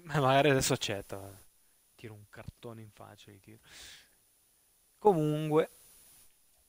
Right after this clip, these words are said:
ehm, sì, giochiamo così, vai. Giochiamo con questo quattro uno due uno due uno due uno due. Uno due.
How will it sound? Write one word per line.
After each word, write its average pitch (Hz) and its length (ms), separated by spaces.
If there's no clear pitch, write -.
ehm, 185 1500
sì, 240 320
giochiamo 208 320
così, 113 200
vai. 151 160
Giochiamo 135 300
con 113 100
questo 120 260
quattro - 320
uno 123 160
due 123 160
uno 120 180
due 120 180
uno 117 180
due 117 180
uno 117 200
due. 110 220
Uno 120 180
due. 107 260